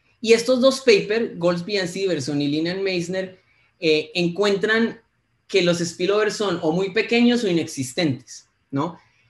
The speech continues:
Eh, pero eso que ellos, eh, encuentran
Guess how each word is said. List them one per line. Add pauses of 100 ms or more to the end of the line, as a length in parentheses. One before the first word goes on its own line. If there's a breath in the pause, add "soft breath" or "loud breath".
Eh, (340)
pero (440)
eso
que
ellos,
eh,
encuentran